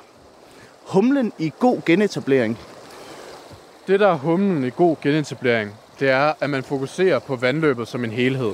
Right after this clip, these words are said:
Speaker 1: Mm.
Speaker 2: Det her med, at det ikke bare er én vandløbsstrækning, vi skal genoprette, men det er vandsystemer, vi skal tænke på.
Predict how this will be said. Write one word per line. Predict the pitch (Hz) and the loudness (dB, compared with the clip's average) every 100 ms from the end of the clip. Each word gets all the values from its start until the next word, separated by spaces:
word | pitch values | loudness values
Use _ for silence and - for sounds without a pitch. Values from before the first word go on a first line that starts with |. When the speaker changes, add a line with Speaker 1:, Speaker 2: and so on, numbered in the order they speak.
| - | -4
Speaker 1:
Mm. | 170 156 120 - - - - | -4 -4 -6 -14 -20 -20 -6
Speaker 2:
Det | 170 | -2
her | 180 | 0
med, | 151 151 160 - | 0 2 0 0
at | 143 135 | -4 -2
det | 147 | 0
ikke | 147 165 - | 0 0 0
bare | 143 151 165 - - - 208 | 2 2 0 -6 -20 -8 -2
er | |
én | 208 135 | -2 0
vandløbsstrækning, | 131 160 147 - 131 127 - 113 | 0 0 -2 -2 -4 -4 -4 -12
vi | 117 | -14
skal | - 117 | -10 -4
genoprette, | 147 180 160 117 113 - - - | -2 -2 -2 -4 -4 -8 -20 -10
men | 147 143 | -6 -2
det | 151 | -2
er | |
vandsystemer, | 135 139 185 - - - - 214 131 117 | 0 -2 -2 -6 -12 -6 -2 -2 -2 -4
vi | 117 | -6
skal | - | -10
tænke | - 151 160 170 | -4 -2 0 -2
på. | 131 110 | -8 -8